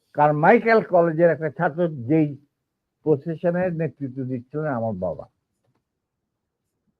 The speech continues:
বুঝলে? অতএব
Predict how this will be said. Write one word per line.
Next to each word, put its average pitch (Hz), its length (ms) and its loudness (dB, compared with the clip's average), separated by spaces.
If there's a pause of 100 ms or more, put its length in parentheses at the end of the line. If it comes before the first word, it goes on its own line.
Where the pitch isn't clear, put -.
(1300)
বুঝলে? 175 280 2 (960)
অতএব 202 360 6